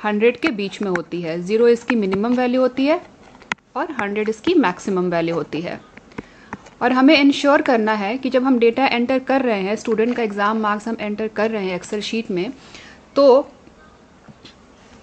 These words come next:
हम जब एंटर करें तो हमें ये इंश्योर करना है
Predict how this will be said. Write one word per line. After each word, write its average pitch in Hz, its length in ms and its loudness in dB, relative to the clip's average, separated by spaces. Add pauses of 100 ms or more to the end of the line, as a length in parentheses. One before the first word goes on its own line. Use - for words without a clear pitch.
(1200)
हम 339 120 0
जब 240 160 2
एंटर 247 200 4
करें 294 180 2
तो 277 60 0
हमें 277 140 4
ये 294 60 4
इंश्योर 277 340 4
करना 208 340 2
है 220 220 -6